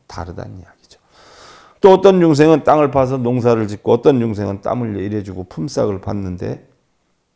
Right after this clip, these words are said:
또 장사를 해서 돈을 버는데 어떤 중생은 다른 사람 농사 짓는 것 구경만 하고 다니고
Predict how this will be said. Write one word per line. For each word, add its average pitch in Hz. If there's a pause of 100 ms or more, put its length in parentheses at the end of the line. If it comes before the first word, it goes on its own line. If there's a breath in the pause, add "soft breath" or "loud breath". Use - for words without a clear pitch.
(160)
또 135
장사를 107
해서 95
돈을 98
버는데 92 (400 soft breath)
어떤 95
중생은 87 (440 soft breath)
다른 120
사람 110
농사 98
짓는 90
것 87
구경만 90
하고 90
다니고 87